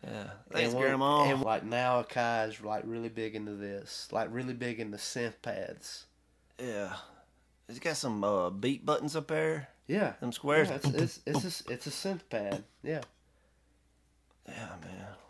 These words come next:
Speaker 1: You should be a SoundCloud rapper. Why are you waiting?
Speaker 2: Uh, well, you know, um, calling, not really called to do that.
Speaker 1: Oh.
Speaker 2: Not, not really a rapper, you know.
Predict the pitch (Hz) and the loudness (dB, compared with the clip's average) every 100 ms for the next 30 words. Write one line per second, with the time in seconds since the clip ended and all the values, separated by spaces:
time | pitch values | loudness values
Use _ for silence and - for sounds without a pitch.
0 | - - - - - 294 233 - 180 254 | -20 -20 -16 -12 -4 0 0 4 4 6
1 | 135 110 104 95 95 92 - _ - 120 | 6 6 6 4 2 -8 -10 _ -8 -4
2 | 196 175 202 - 101 - _ - 165 156 | -2 0 -2 -2 -10 -10 _ -4 -2 -2
3 | 151 185 190 185 180 180 170 139 135 135 | -2 -4 -4 -2 -2 -4 -4 -4 0 0
4 | 135 135 135 - _ - - _ _ _ | -2 -6 -20 -20 _ -16 -16 _ _ _
5 | - 143 151 160 147 143 - - 127 127 | 0 4 4 2 -2 -6 -14 -8 -2 0
6 | 139 131 139 139 143 131 120 139 143 147 | 0 -2 -2 -2 -4 -8 -6 -6 -4 -6
7 | 151 - 95 127 131 - 131 131 135 131 | -8 -12 -8 -6 -6 -4 -4 -4 -6 -6
8 | 127 131 143 - 107 120 113 | -6 -6 -6 -8 -10 -10 -10